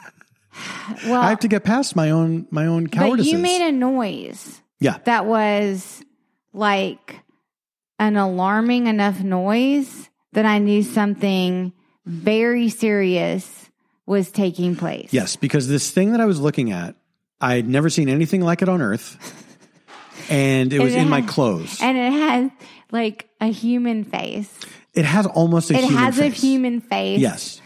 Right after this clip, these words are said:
Speaker 1: And it looks like it could be part of, like, a scorpion family situation, but
Speaker 2: Yes.
Speaker 1: it wasn't.
Speaker 2: Yeah.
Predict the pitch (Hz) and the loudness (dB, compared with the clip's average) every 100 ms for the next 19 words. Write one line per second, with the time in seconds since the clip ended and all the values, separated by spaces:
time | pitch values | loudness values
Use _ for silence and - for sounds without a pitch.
0 | - - - - 240 247 233 233 214 240 | -20 -20 -12 -2 2 2 2 -2 0 0
1 | 302 - 370 359 320 269 269 226 262 254 | -2 -4 -6 -2 -2 0 -2 0 -2 -2
2 | 208 233 240 233 226 208 185 170 - 190 | 0 0 0 0 -2 0 -2 -4 -6 -6
3 | 208 277 285 294 285 302 302 302 311 311 | -4 -2 0 0 -2 -2 0 2 2 0
4 | - 311 - 294 311 294 - 311 285 233 | -2 -4 -2 -2 0 -2 -2 0 2 0
5 | 196 180 180 185 196 254 277 269 262 185 | -2 -2 0 0 0 0 0 -2 -4 -6